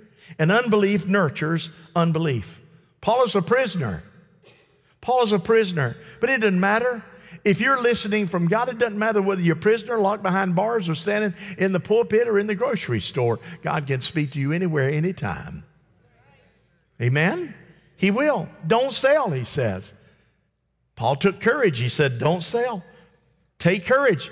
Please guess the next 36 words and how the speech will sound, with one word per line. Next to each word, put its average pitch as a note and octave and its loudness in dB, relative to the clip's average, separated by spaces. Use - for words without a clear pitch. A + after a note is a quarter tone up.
Now, F3+ 0
now G3 0
that G#3 0
we're, F#3+ 2
we're D#3+ 2
sh-, - -4
shipwrecked, A3+ 0
we're F3+ 0
about G3 0
to E3+ 0
be G3 2
plastered G3+ 0
on D#3 0
a D3 -2
rocky F3+ 0
island, A3 0
take B3 0
courage." C4 0
"What C4+ 2
do C#4 2
you C#4 2
mean, C#4 0
take G3 2
courage? D3+ 2
We C4 2
are A#3+ 4
dying. G#3+ 2
We've G#3 2
given B3+ 2
up." A3 0
Paul G3 2
said, A#2+ -2
"No, C3 0
what - -6
you F#3+ -4
need E3 0